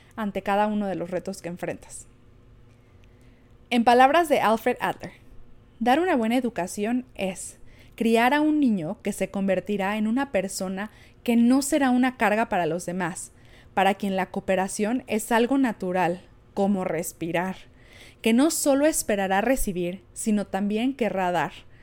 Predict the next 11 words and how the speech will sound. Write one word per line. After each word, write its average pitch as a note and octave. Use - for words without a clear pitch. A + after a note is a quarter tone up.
sabiendo A3
que A3+
no B3+
solo C#4+
la C#4
comodidad G3
de A3+
la G#3
existencia G3
le A3+
pertenece, F3